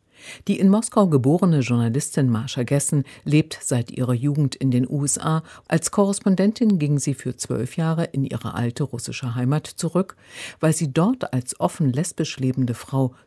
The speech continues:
zunehmend angefeindet wurde, kehrte sie Moskau den Rücken und schreibt seit zweitausenddreizehn in New York über beide Länder, die U S A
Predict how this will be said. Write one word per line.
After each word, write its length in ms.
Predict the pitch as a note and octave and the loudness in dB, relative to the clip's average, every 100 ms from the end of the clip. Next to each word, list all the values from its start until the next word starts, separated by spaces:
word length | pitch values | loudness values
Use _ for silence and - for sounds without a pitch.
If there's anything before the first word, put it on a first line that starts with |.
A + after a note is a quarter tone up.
| _ | _
zunehmend 680 | - G#3 F#3 C3+ B2 - | -2 2 4 2 0 -2
angefeindet 680 | E3+ A#3 A#3 - A#2+ A#2+ B2 | 2 2 2 0 -2 -2 -4
wurde, 320 | C3 C3+ D3+ - - _ - | -4 0 0 -2 -16 _ -2
kehrte 320 | G3+ G3+ F3+ | 0 0 0
sie 120 | D3 | 2
Moskau 400 | B2+ A#2 - B2 | 2 0 -4 -4
den 180 | B2 A#2+ | 0 0
Rücken 380 | C3+ C#3+ D3+ C#3 - - | 0 -2 0 -2 -4 -2
und 160 | F#3+ F3 | 0 0
schreibt 440 | - - C#3 C3 - | -2 -4 -2 -4 -8
seit 240 | - A2 | -6 -6
zweitausenddreizehn 1160 | - - - G#2+ C3 A#2+ B2 - C3+ - D3+ C#3 | -8 -12 -10 -10 -8 -4 -4 0 0 0 0 0
in 160 | - C3 | 0 0
New 80 | B2+ | 2
York 400 | C3 D3+ D3+ - - - | 2 2 0 -8 -18 -6
über 240 | D3 D#3 | 0 0
beide 300 | B2 A2+ C3+ | 0 -2 0
Länder, 400 | C3+ B2 - - _ _ _ | 2 2 -2 -8 _ _ _
die 120 | C3+ - | -6 -4
U 120 | B2+ | -6
S 200 | C#3 - | -8 -6
A 280 | C3+ C3+ C#3 | -2 -2 -4